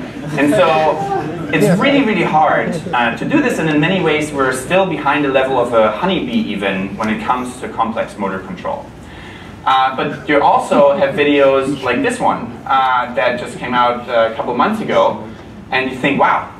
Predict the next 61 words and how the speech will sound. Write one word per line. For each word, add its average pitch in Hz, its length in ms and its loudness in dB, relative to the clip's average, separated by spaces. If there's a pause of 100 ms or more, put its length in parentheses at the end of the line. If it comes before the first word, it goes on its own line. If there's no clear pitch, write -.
(120)
Richard 127 380 -2
was, 120 260 0
uh, 123 120 2
totally 123 280 0
lying." 120 280 0
In 98 60 -8
fact, 107 200 -2
there's 107 100 -12
some 104 120 -10
funny 107 200 -2
YouTube 101 320 -2
comments, 104 540 -2
uh, 101 260 2
on 101 320 -4
one 101 120 -8
of 101 80 -8
my 95 100 -4
talks - 400 -2
where 104 100 -8
he 104 100 -6
was 95 120 -8
like, 90 320 -4
"I 101 80 -2
only 113 260 2
presented 101 360 -4
the 95 80 -8
left 113 240 -2
video," 95 480 0 (220)
and - 80 -16
people 107 180 -8
was 101 100 -8
like, 101 220 -6 (120)
"What 147 140 -6
is 147 80 -8
he 160 80 -8
trying 143 260 0
to 139 60 4
hide?" 127 480 0 (560)
Um, 120 640 2 (160)
so 139 80 0
this 226 180 2
one 143 320 0
is 131 160 -4
a 123 240 0
video 127 480 0
from 117 160 -2
Boston 113 300 0
Dynamics 131 580 -2
and, 113 320 -2
uh, 117 40 6 (160)
ends 131 220 -4
with 123 120 -6
this 110 180 -6
amazing - 340 -2
backflip, - 540 -2
and 117 140 -2
that 151 160 2
looks 147 160 0
very, 131 260 0
very 123 220 0
different. 113 400 -2